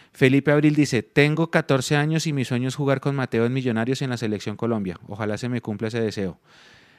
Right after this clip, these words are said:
Eh, ¿quién más está por acá? Ah, Juan, Julián Valero dice, "Yo soy de Santa Fe, pero me alegra que un jugador de la calidad de John Mario hubiera jugado con la camiseta del León.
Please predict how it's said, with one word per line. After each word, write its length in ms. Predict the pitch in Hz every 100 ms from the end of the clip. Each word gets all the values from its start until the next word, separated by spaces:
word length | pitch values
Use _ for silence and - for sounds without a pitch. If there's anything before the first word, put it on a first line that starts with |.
| _ _ -
Eh, 680 | 110 110 110 107 107 107 -
¿quién 180 | 117
más 140 | 113 117
está 200 | 120 117
por 180 | 123 113
acá? 400 | - 139 175 - _ _ _ _ _ _
Ah, 180 | - 143
Juan, 280 | - 135 135
Julián 440 | - 143 139 143
Valero 320 | 156 160 151
dice, 240 | 127 123 120
"Yo 140 | 131
soy 120 | 165
de 120 | 160
Santa 260 | 175 170 143
Fe, 160 | 147 147
pero 180 | 165
me 80 | 151
alegra 260 | 127 123 135
que 100 | 156
un 80 | 151
jugador 300 | 147 135 120
de 60 |
la 120 | 135
calidad 300 | 139 135 113
de 60 | 117
John 160 | 143 123
Mario 360 | 117 123 131
hubiera 300 | 123 127 120
jugado 340 | 123 139 113 113
con 140 | 135
la 80 | 127
camiseta 560 | - 123 113 110 - 123
del 140 | 127
León. 280 | 113 107